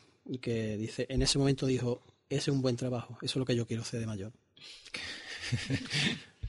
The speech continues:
Speaker 2: Claro, a, todo esto ayuda a que, mm, no era fácil encontrar discos en aqu-, en aquella época, en, ni en Inglaterra ni en ningún otro país europeo.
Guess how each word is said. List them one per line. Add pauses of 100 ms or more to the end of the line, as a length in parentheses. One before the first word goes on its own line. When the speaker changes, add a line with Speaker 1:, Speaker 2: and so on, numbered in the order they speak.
(100)
Speaker 2:
Claro,
a, (280)
todo
esto
ayuda
a
que,
mm,
no
era
fácil
encontrar
discos
en
aqu-,
en
aquella
época,
en, (360)
ni
en
Inglaterra
ni
en
ningún
otro
país
europeo.